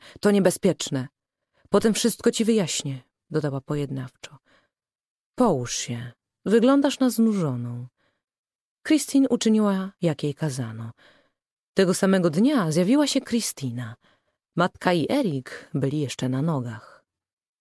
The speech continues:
„Niedaleko grodu przycumował duński statek”,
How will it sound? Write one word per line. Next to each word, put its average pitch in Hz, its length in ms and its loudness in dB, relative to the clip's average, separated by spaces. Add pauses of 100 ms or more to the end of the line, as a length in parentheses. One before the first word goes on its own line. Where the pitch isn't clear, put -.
(260)
„Niedaleko 220 520 4
grodu 208 400 4 (480)
przycumował 226 600 2
duński 247 460 0
statek”, - 680 -8